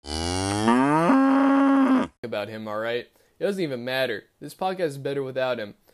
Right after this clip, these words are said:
Who needs Mert when you have, I don't even know what I have. You guys know, y-, you know, you guys wanna hear what I did today?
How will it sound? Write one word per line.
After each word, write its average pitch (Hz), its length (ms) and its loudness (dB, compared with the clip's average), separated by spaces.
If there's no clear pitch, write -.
Who 220 140 -2
needs 226 300 -2
Mert 123 300 -2
when 127 160 -8
you 127 140 -10
have, 123 320 -4
I - 60 -16
don't 127 180 -8
even 95 160 -14
know 101 140 -8
what 110 120 -4
I 98 120 -6
have. 98 240 -8
You 156 80 -6
guys 196 240 2
know, 180 320 -4
y-, 92 360 -20
you 160 360 -8
know, 185 360 -4
you 165 100 -14
guys 196 280 -2
wanna 180 440 -2
hear 185 240 -2
what 180 120 2
I 147 140 2
did 147 300 -6
today? 208 420 -2